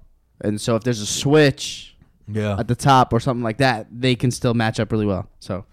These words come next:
Speaker 1: they were up nineteen, right, in the first half? They
Speaker 2: Yeah.
Speaker 1: they were up a lot. So
Speaker 2: Yo, the Jazz this year had some, uh, they beat the Warriors, full-strength Warriors, by forty.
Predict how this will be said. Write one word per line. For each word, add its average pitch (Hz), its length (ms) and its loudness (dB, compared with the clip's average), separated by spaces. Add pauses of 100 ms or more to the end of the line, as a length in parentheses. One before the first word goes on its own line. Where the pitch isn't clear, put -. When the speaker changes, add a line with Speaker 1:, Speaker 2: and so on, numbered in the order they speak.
(460)
Speaker 1:
they 156 100 6
were 214 140 6
up 202 140 2
nineteen, 143 640 -4
right, 117 240 -6
in - 100 -10
the 123 80 -2
first 131 240 -2
half? 170 320 -6
They 123 160 -4
Speaker 2:
Yeah. - 160 -10
Speaker 1:
they - 80 -12
were - 80 -6
up - 120 -6
a - 20 -6
lot. 110 340 -2
So - 380 -20
Speaker 2:
Yo, 165 240 2
the 135 140 -4
Jazz 226 720 -2
this 131 400 -6
year 151 420 -6
had 135 240 -4
some, 110 340 -8 (140)
uh, 110 140 -14 (180)
they 127 80 -12
beat 202 200 -6
the 165 60 -2
Warriors, 147 720 -4
full-strength 135 600 -8
Warriors, 123 420 -4
by 101 160 -12
forty. 113 640 -10